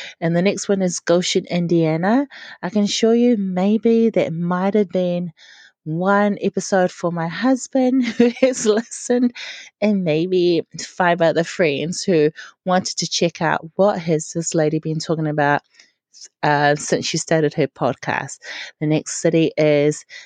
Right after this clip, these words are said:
San Jose. So those who have been listening in the San Jose city, thank you very much for listening. And also the Philadelphia and Pennsylvania. I am so thankful for the listeners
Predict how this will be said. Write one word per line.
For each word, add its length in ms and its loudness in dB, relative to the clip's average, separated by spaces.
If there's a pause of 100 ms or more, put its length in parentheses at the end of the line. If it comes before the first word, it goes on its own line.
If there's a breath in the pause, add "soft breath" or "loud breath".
San 280 0
Jose. 840 0 (440 loud breath)
So 440 2 (300)
those 260 0
who 80 -6
have 120 -2
been 200 -4
listening 540 -4
in 100 -6
the 120 -8
San 260 -12
Jose 420 -6
city, 640 2 (460 loud breath)
thank 260 0
you 120 2
very 320 0
much 400 -2
for 120 -6
listening. 680 0 (340 loud breath)
And 160 -8
also 580 2 (120)
the 100 -2
Philadelphia 920 0
and 180 -4
Pennsylvania. 1000 -4 (480 loud breath)
I 140 0
am 160 2
so 560 0
thankful 640 0
for 220 -8
the 100 -6
listeners 720 -4